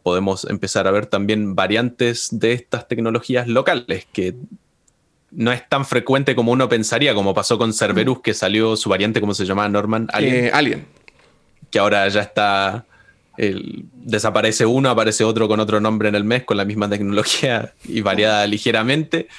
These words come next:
Speaker 1: Y, y pucha, bueno, ahora a, a medida que avance el, la escena local, poco a poco veremos el desarrollo de esas tecnologías en esta, en este lado de,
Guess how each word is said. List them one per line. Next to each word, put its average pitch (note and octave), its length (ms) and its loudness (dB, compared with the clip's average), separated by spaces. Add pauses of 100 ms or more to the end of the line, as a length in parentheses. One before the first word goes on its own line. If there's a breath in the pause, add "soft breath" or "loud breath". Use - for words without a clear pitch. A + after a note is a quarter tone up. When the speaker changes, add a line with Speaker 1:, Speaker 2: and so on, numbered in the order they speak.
(640 loud breath)
Speaker 1:
Y, F#2 960 0 (340)
y F#2+ 120 -6
pucha, C#3+ 240 0
bueno, C#3+ 200 2
ahora G2+ 380 2 (180)
a, F#2+ 300 0
a - 20 0
medida G#2+ 280 2
que G#2 100 0
avance C3 680 0
el, G#2 460 -2
la G2 80 2
escena G#2+ 320 0
local, A2+ 440 0
poco G#2 180 -2
a F2+ 80 0
poco A2+ 220 0
veremos G2+ 440 0
el F#2+ 180 -4
desarrollo G2+ 480 -2
de G2+ 60 0
esas G2 220 -8
tecnologías F#2+ 680 -6
en F#2+ 100 -6
esta, F2+ 460 -8
en F#2+ 140 -6
este F#2+ 220 -6
lado F#2 260 0
de, F2 240 -6